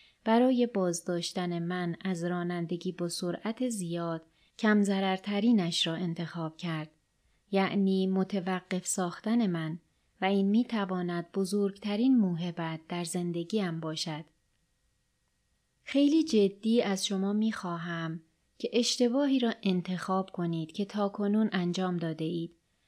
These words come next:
و درباره آن احساس خوشایندی ندارید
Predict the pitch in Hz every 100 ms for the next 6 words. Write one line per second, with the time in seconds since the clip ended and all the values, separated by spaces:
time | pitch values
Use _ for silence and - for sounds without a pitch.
0 | _ _ 220 233 233 220 226 254 262 208
1 | 208 196 190 - 240 233 226 208 196 185
2 | 185 175 185 196 190 180 180 175 170 165
3 | 165 170